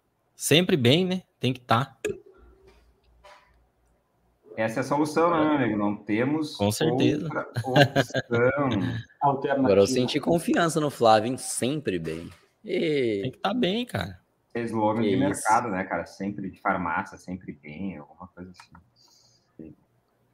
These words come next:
Speaker 2: Gente, hoje o nosso
Speaker 4: Boa noite, tá,
Speaker 2: tema.
Speaker 4: Rafa?
Speaker 2: Ah, tá, desculpa.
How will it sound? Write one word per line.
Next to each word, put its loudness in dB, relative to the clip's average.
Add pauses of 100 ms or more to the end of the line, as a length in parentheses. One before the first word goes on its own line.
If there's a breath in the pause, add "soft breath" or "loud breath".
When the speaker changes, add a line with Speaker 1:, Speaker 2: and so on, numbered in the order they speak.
(1200)
Speaker 2:
Gente, 4 (300)
hoje 6
o -2
nosso 2
Speaker 4:
Boa 8
noite, 6
tá, 4
Speaker 2:
tema. 0
Speaker 4:
Rafa? -8 (800)
Speaker 2:
Ah, 6
tá, -2
desculpa. -6